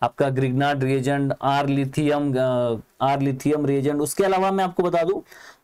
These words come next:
और भी आपके रिएजेंट्स होते हैं जैसे कि, अ, Straker's रिएजेंट एटसेटरा, बहुत सारे रिएजेंट्स होते हैं वो पढ़ाऊंगा।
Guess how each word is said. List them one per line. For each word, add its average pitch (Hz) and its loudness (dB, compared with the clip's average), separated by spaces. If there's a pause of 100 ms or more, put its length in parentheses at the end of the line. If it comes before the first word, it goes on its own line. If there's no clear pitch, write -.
और 196 2
भी 220 2
आपके 208 0
रिएजेंट्स 190 0
होते 175 0
हैं 175 0
जैसे 160 0
कि, 170 0
अ, 151 2
Straker's 170 -2
रिएजेंट 160 2
एटसेटरा, 156 0
बहुत 165 0
सारे 190 2
रिएजेंट्स 170 0
होते 151 0
हैं 165 2
वो 165 0
पढ़ाऊंगा। 160 0